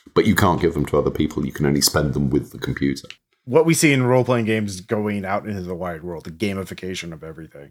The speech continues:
Speaker 2: Aside from, like, tho-, those applications, also in video games now, um,
Speaker 1: Mm.
Speaker 2: large video games have their own teams of psychologists and other experts to develop Skinner box psychological reinforcement systems and have multiple currencies. Some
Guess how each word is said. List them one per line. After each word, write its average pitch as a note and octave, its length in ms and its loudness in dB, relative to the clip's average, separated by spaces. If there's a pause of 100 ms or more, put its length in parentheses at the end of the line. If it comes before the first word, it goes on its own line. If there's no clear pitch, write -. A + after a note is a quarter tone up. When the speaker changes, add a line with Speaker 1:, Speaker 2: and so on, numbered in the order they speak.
(140)
Speaker 2:
Aside C#3+ 440 4
from, C3 220 4
like, A2 220 4
tho-, B2 320 2
those A#2 200 2
applications, G#2+ 500 0
also G#2+ 220 0
in F#2 120 -6
video A#2 240 2
games F#2 340 -6
now, G2 320 -4 (460)
um, G2 680 2
Speaker 1:
Mm. B2 180 -2
Speaker 2:
large A2 360 6
video G#2+ 300 4
games G2 320 -2
have G2+ 220 2
their G2 160 0
own G2+ 140 -2
teams G#2 440 -2
of F2+ 120 -8
psychologists G2+ 760 -2
and F#2+ 80 -10
other G2 200 -4
experts F2+ 540 -8 (300)
to A#2+ 100 -4
develop G#2+ 360 4
Skinner B2 400 4
box G#2+ 520 2
psychological A#2+ 680 2
reinforcement A2+ 680 0
systems G#2 420 -4
and G#2 140 -8
have G2+ 280 -4 (300)
multiple D3 440 4
currencies. A#2+ 640 4
Some C#3 520 4